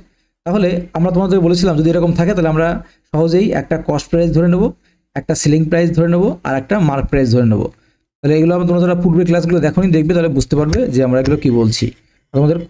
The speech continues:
ইজি হবে। কিন্তু বাকি, বাকি পার্টগুলো দেখে আসবে, তাহলে এগুলো এখন জলের মতো সহজ হবে। তাহলে কস্ট প্রাইস অর্থাৎ ক্রয় মূল্য, বিক্রয় মূল্য আর হলো ধার্য মূল্য, যেটা মূল্যের গায়ের উপর লেখা থাকে।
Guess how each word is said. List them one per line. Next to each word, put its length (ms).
ইজি 200
হবে। 140
কিন্তু 180
বাকি, 180
বাকি 160
পার্টগুলো 280
দেখে 200
আসবে, 120
তাহলে 180
এগুলো 200
এখন 120
জলের 200
মতো 140
সহজ 280
হবে। 120
তাহলে 600
কস্ট 240
প্রাইস 540
অর্থাৎ 220
ক্রয় 200
মূল্য, 220
বিক্রয় 320
মূল্য 240
আর 80
হলো 240
ধার্য 300
মূল্য, 220
যেটা 240
মূল্যের 340
গায়ের 240
উপর 140
লেখা 260
থাকে। 200